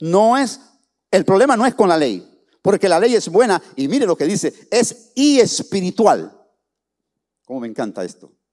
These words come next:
Es como me encanta esto. Y espiritual. Señores, somos más espíritu que cualquier cosa. A usted,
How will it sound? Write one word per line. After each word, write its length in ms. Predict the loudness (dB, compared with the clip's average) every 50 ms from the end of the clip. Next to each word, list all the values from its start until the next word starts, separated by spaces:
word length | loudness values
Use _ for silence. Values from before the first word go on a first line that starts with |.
| _ _ _ _ _ _ _ _ _ _ _ _ _ _ _ _ _ _ _ _ _ _ _ _ _ _ _ _ _ _ _ _ _ _ _ _ _ _ _ _ _ _ _ _ _ _ _ _
Es 140 | -18 -16 -14
como 140 | -12 -12 -12
me 40 | -12
encanta 320 | -12 -14 -16 -16 -16 -18
esto. 240 | -18 -20 _ -20 -20 _ _ _
Y 220 | -2 0 2 2
espiritual. 640 | 2 2 0 -2 -6 -4 -4 -4 -2 0 0 0 0 -2 -6 -20 _ _ _ _
Señores, 480 | -12 -10 -6 -4 -4 -4 -4 -6 -8 -10
somos 240 | -12 -10 -10 -8
más 140 | -8 -8 -10
espíritu 440 | -10 -14 -14 -12 -12 -12 -12 -12 -14
que 100 | -14 -12
cualquier 360 | -10 -12 -10 -8 -8 -8 -8
cosa. 280 | -10 -14 -16 -16 -18 -20 _ _ -16
A 80 | -16
usted, 320 | -16 -16 -12 -8 -8 -8